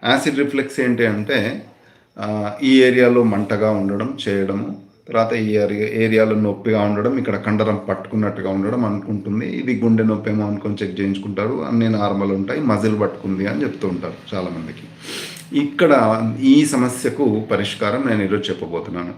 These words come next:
చాలామంది సఫర్ అవుతుంటారు. ఈ నొప్పి వెనక కూడా వస్తూ ఉంటుంది మీకు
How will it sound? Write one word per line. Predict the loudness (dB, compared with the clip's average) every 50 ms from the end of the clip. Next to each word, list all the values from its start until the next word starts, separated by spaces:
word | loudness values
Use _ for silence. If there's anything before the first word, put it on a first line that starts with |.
| -16 -20 -20 -20 -20 _ _ 2
చాలామంది | 2 4 4 4 4 2 2 0
సఫర్ | -4 -4 0 0 0
అవుతుంటారు. | 0 -2 -4 -4 -2 -2 0 0 0
ఈ | 2 4 4 4
నొప్పి | 4 2 2 4 4 4 6 6
వెనక | 6 4 4 4 2 0 2
కూడా | 2 2 2 2
వస్తూ | 0 -2 -2 -2 0 -2
ఉంటుంది | -2 -4 -6 -8 -8 -8 -8
మీకు | -8 -8 -10